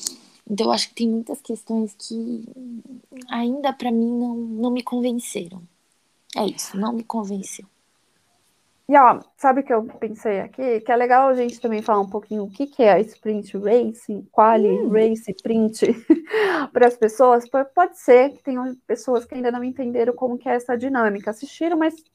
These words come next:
Speaker 2: ficaram meio perdidas. Ou então, quem pegou esse final de semana só pra assistir a Fórmula um e acabou caindo aqui, a gente vai explicar pra vocês o que que é sprint. Então, a sprint, ela é uma corrida rápida,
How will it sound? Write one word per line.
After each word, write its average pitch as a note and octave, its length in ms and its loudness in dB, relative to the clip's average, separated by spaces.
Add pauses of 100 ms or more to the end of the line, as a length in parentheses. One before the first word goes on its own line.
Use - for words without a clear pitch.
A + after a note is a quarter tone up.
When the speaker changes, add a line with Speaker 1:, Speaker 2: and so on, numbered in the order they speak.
(140)
Speaker 2:
ficaram G#4 260 -2
meio E4 100 0
perdidas. D4 400 4
Ou A4+ 60 8
então, A4 200 8 (380)
quem A4+ 180 0
pegou D4+ 360 10
esse D#4+ 180 2
final C4 240 2
de C4 100 -16
semana A#3+ 680 0 (100)
só A#3+ 540 6 (460)
pra A3+ 180 8
assistir A#3+ 340 -2
a A#3 60 -2
Fórmula A3 380 -2
um B3+ 80 -6
e C4+ 80 0
acabou B3 320 2
caindo A3 360 -2
aqui, A3+ 340 -4 (360)
a - 320 -12
gente C#4 140 -6
vai C4 100 4
explicar B3+ 360 0
pra C4 140 0
vocês A#3+ 460 -4
o A3+ 80 -2
que A3+ 160 -6
que A3 100 -8
é A3 60 -2
sprint. - 480 -16 (760)
Então, C4 200 8
a B3+ 240 6
sprint, D4+ 340 0
ela E4 80 4
é D4+ 60 4
uma D4 120 2
corrida C#4 320 2
rápida, C4 560 2